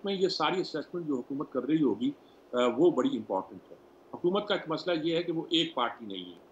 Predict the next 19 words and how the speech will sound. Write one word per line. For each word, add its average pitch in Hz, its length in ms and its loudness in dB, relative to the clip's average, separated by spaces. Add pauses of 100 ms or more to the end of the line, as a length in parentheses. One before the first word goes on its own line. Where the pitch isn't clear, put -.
(320)
बहुत 170 280 0
सी 180 80 -4
पार्टियों 135 420 -4
को 156 160 -6
मिलकर 131 320 -6
फैसला 123 360 -6
करना 120 220 -8
पड़ता 120 340 -6
है, 123 220 -2 (280)
और 143 100 -4
जो 156 180 2
कुछ 180 160 -2 (120)
भी 170 60 -2
हुआ 143 200 2
होगा 143 240 2
फैसले 120 400 -4
हो 95 220 -4
चुके - 200 -6
होंगे। 82 300 -8